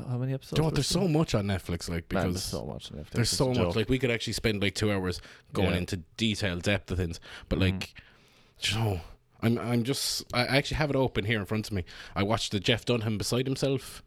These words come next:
Speaker 2: special the other night. Man with the Puppets,
Speaker 1: Mm.
Speaker 2: Ahmed. Silence! I kill you!
Speaker 1: <laughs>
Speaker 2: It's, um, it's what you expect from Jeff Dunham. It's fun with puppets.
Speaker 1: Yeah.
Speaker 2: Again, grand if you're having a lazy night. But then you've o-, obviously complete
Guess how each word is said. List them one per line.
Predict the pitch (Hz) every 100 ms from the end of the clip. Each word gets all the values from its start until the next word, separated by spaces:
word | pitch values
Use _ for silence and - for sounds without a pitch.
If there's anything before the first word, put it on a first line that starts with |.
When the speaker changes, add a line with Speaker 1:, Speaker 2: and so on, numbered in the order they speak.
| -
Speaker 2:
special | - 127 - 123
the | 127
other | 127
night. | 139 131 - _ - - - - - - - -
Man | 104 110
with | 104
the | -
Puppets, | 120 120 - - - -
Speaker 1:
Mm. | 104
Speaker 2:
Ahmed. | 107 110 - - - - - -
Silence! | 247 320 302 - - -
I | 208
kill | 311 330
you! | 320 135 - 131 -
Speaker 1:
<laughs> | 127 - -
Speaker 2:
It's, | - - -
um, | 240 233 233 226 - _ _ -
it's | - -
what | 156 -
you |
expect | 98 104 95
from | 98
Jeff | 92 87
Dunham. | 101 90 85
It's | 85 -
fun | 110 87
with | 71
puppets. | 101 - 64 - - -
Speaker 1:
Yeah. | -
Speaker 2:
Again, | 113 113 95 - - - _ _ _ _ _ _ -
grand | - 98 87
if |
you're | 92
having | 82 80
a |
lazy | 98 87
night. | 92 82 - -
But | - -
then | 113
you've | 92
o-, | 98 -
obviously | 95 80 101 82 -
complete | - - - 87 80